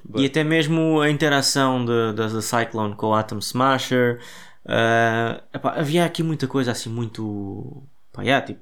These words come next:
Speaker 1: parece que foi um miúdo de cinco anos a escrever, depois
Speaker 2: Uhum.
Speaker 1: de ter visto o M C U inteiro. Ahm, mas ainda assim, ah, e o irmão, o irmão da Adriana, também tinha
Speaker 2: Ah,
Speaker 1: sempre uma one-liner, uma punchline,
Speaker 2: yeah,
Speaker 1: uma coisa
Speaker 2: yeah,
Speaker 1: assim,
Speaker 2: yeah.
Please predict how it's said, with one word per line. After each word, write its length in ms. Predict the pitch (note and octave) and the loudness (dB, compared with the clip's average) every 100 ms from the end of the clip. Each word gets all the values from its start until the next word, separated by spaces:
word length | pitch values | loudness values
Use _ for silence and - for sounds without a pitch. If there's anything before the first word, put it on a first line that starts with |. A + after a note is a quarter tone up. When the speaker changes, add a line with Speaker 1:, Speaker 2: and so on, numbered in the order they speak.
| - | -6
Speaker 1:
parece 280 | A2 A#2 - | -2 -2 -4
que 80 | - | -2
foi 200 | B2 B2 | 0 0
um 500 | A#2+ A#2+ A#2 A2+ A2 | 0 -2 -4 -6 -6
miúdo 220 | A2 A2+ | -2 -2
de 60 | A2+ | -2
cinco 200 | A2 A2+ | -4 -2
anos 180 | G#2+ G#2 | -4 -4
a 40 | |
escrever, 600 | G2+ - G#2+ A#2+ B2 A#2+ - - - - - | -6 -6 -2 2 2 0 -14 -20 -20 -20 -12
depois 260 | G#2+ A2+ A#2+ | -4 0 0
Speaker 2:
Uhum. 60 | |
Speaker 1:
de 100 | C3 | 2
ter 60 | A2+ | 0
visto 340 | A#2 A2+ - | 0 -4 -2
o 840 | A2+ A2 G#2+ G#2 G#2 G2+ G#2+ A2 - | -2 0 -2 -2 -4 -6 -8 -10 -8
M 160 | - G#2 | -4 -4
C 160 | - A2+ | -2 -2
U 60 | |
inteiro. 380 | G2+ G2+ F#2 F2 - - - - - - A2+ | -2 -2 -4 -4 -10 -20 -20 -20 -20 -10 0
Ahm, 680 | A#2+ A#2+ A#2+ A#2+ A#2+ A#2+ - - - - - - - - | 4 6 4 4 0 -2 -6 -18 -20 -20 -20 -20 -14 -2
mas 220 | C#3+ C#3 | 0 2
ainda 260 | E3 E3 E3 | 0 0 0
assim, 500 | D#3+ E3+ E3 D#3+ - | 0 -4 -4 -6 -2
ah, 140 | D#3 D3 | 0 2
e 260 | D3 C#3+ | 2 2
o 160 | D3+ D#3 | 2 2
irmão, 380 | C#3+ D3 B2 - | 4 2 2 -2
o 100 | A#2 | -2
irmão 240 | A#2+ B2 | 2 2
da 120 | A#2 A#2 | 2 2
Adriana, 560 | G#2+ A2 G#2 G2 G2+ - - | 2 0 0 -2 -10 -16 -6
também 200 | A2+ B2 | 0 0
tinha 180 | C3+ C3+ | 2 0
Speaker 2:
Ah, 20 | |
Speaker 1:
sempre 340 | - C#3 C3 | 2 0 2
uma 160 | C3+ C3+ | 2 4
one-liner, 760 | C3+ C#3 C3+ C3+ C3 B2+ B2 | 4 4 4 4 4 4 2
uma 200 | A#2+ A#2+ | 2 0
punchline, 520 | A#2+ B2+ - B2+ B2+ | 0 0 0 2 4
Speaker 2:
yeah, 120 | A#2 G#2+ | 4 2
Speaker 1:
uma 100 | G#2 | 2
coisa 60 | |
Speaker 2:
yeah, 120 | A#2+ A#2+ | 2 2
Speaker 1:
assim, 140 | - B2+ | 2 2
Speaker 2:
yeah. 200 | B2 | 0